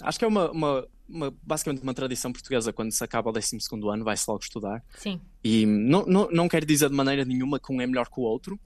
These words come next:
Speaker 2: Claro.
Speaker 1: mas acho definitivamente muito interessante a ideia de ir para um país diferente, porque se aprende tanta coisa, só o confronto com, com,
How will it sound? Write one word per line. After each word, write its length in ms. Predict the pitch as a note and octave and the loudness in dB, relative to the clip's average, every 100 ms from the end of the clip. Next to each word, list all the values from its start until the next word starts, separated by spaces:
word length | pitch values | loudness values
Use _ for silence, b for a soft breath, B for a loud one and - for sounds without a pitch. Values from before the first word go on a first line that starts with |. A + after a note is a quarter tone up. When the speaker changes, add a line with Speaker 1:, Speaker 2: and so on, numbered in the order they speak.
| - | -14
Speaker 2:
Claro. 340 | - G3 F#3 A3+ - | -4 -4 -4 -8 -6
Speaker 1:
mas 160 | C#3 C#3 | 0 0
acho 140 | D#3 | 0
definitivamente 720 | - - C#3+ D3 C#3+ D3 - C#3 | -4 -10 -8 -6 -4 -6 -6 -2
muito 320 | D#3 E3+ D#3+ | -2 -2 -4
interessante 560 | C#3+ - C3+ C#3 - - b b - | -4 -4 -4 -4 -8 -16 b b 0
a 100 | C3 | 2
ideia 420 | C3 B2+ B2 B2 | 4 4 4 2
de 260 | A#2 A#2 A#2+ | 0 -4 -4
ir 120 | A#2+ | -4
para 140 | C3+ | -4
um 60 | B2 | -2
país 200 | C3 A2+ | -2 -2
diferente, 500 | B2 - A2+ G#2+ - | -6 -4 -2 -2 -6
porque 280 | - A2+ - | -8 -8 -2
se 160 | - - | 0 2
aprende 400 | A#2 B2+ A#2+ A#2 - | 2 4 4 0 -6
tanta 280 | - F#3 F#3 | 0 0 0
coisa, 480 | - C3 A#2+ C3+ C#3+ b b - | 0 0 0 -4 -8 b b -10
só 300 | - D3+ E3 | 0 2 4
o 80 | E3+ | 2
confronto 640 | - D#3 - D#3 E3 F3 | -2 -4 -2 -2 -2 -4
com, 340 | - D#3+ D#3 D3 | -8 -6 -6 -6
com, 200 | D3 | -6